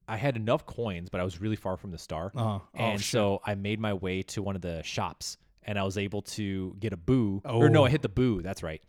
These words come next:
Speaker 1: I hit the boo that was able to steal a star.
Speaker 2: Yes.
Speaker 1: And I, so I, Marissa was actually winning. And so I stole the star from Marissa, but I also had the most coins. So I also got the coin star, and because I won all the,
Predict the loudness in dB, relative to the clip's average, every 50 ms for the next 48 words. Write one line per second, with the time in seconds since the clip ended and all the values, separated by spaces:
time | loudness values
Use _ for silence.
0 | -20 -20 -20 _ _ _ -4 -2 -2 -2 -2 0 2 2 2 2 2 0 -2 -2
1 | -4 -4 -6 -6 -6 -6 -6 -6 -6 -6 -4 -2 -2 0 -2 -2 -4 -6 -8 -8
2 | -6 -2 0 0 2 2 0 -2 -4 -4 -2 -2 -2 -2 -2 -4 -2 -2 0 0
3 | 0 -2 -2 -4 -6 -6 -2 0 2 2 0 2 4 4 6 6 6 4 2 0
4 | -2 -2 0 2 2 2 4 2 2 2 2 0 -2 -4 -6 -6 -6 -6 -8 -8
5 | -8 -12 -16 _ _ _ _ _ _ _ -8 -6 -4 0 0 0 0 0 2 2
6 | 2 2 2 2 2 2 0 0 0 -2 -4 -4 -2 -2 -2 -2 -4 -4 -6 -8
7 | -8 -10 -12 _ _ _ _ _ -2 0 0 0 2 0 -2 -2 -2 -6 -6 -6
8 | -4 -4 -4 -4 -4 -6 -6 -6 -4 -4 -6 -6 -8 -12 -12 -10 -10 -8 -8 -8
9 | -10 -10 -14 -16 _ _ _ _ -8 -2 0 0 0 0 -2 -2 -2 -2 -2 -2
10 | -2 -2 -4 -4 -6 -10 -10 -8 -6 -6 -4 -4 -4 -2 0 0 0 -2 -4 -6
11 | -6 -6 -6 -6 -4 -4 -4 -4 -4 -4 -2 0 0 0 -2 -2 -6